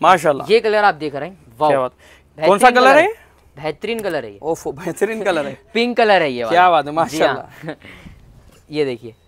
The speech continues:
Speaker 2: पूरा प्योर आइस मैक्रो।
Speaker 1: जो, जो भी
Speaker 2: शाइन
Speaker 1: कलर है,
Speaker 2: देख रहे हैं आप?
Speaker 1: जबरदस्त है भाई, माशाल्लाह।
Speaker 2: पिंक कलर है।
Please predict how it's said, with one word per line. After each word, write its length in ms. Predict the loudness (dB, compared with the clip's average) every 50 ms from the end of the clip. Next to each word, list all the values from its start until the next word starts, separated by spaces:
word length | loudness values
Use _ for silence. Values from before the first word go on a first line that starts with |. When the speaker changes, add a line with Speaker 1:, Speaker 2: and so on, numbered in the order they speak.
| _ _ _
Speaker 2:
पूरा 160 | -2 -2 -2 -2
प्योर 460 | -2 -6 -8 -6 -4 -4 -4 -6 -10 _ _ _ _ _ _ _ -10 -6
आइस 300 | -4 -4 -4 -4 -8 -12
मैक्रो। 320 | -18 -18 -18 -18 -16 -12 -4
Speaker 1:
जो, 240 | -2 0 0 0 0 -2 -12
जो 220 | -8 -4 -4 -4
भी 80 | -2 2
Speaker 2:
शाइन 220 | 4 4 4 4
Speaker 1:
कलर 60 | 2
है, 60 | 2
Speaker 2:
देख 100 | 2 2
रहे 140 | 4 4 4
हैं 80 | 2 2
आप? 40 | 2
Speaker 1:
जबरदस्त 360 | 2 2 4 2 2 2 0
है 60 | -4
भाई, 100 | -4 -4
माशाल्लाह। 360 | -6 -8 -6 -6 -6 -6 -4
Speaker 2:
पिंक 220 | -4 -4 -4 -4 -4
कलर 260 | -4 -4 -4 -8 -10
है। 240 | -14 _ _ _